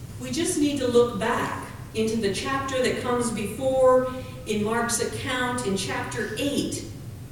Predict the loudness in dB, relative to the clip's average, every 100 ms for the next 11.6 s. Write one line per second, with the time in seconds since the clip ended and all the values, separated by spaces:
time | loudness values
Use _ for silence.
0 | -10 -6 -6 -2 -2 0 0 0 0 0
1 | -2 0 4 6 4 2 -2 -6 -10 -10
2 | -2 0 0 -2 -2 2 2 4 2 2
3 | -2 -8 -14 -14 -14 -14 -14 -14 -14 -12
4 | -4 -2 -2 -2 -4 -2 0 0 -2 -2
5 | -4 -2 0 0 -2 0 2 4 4 2
6 | 0 0 -2 0 0 0 -2 -4 -10 -12
7 | -12 -12 -12 -12 -8 -2 0 2 2 2
8 | 2 0 0 -2 -2 0 2 2 0 -4
9 | -8 -10 -12 -12 -4 0 2 2 2 2
10 | 2 0 2 2 4 2 2 2 4 4
11 | 4 2 4 4 2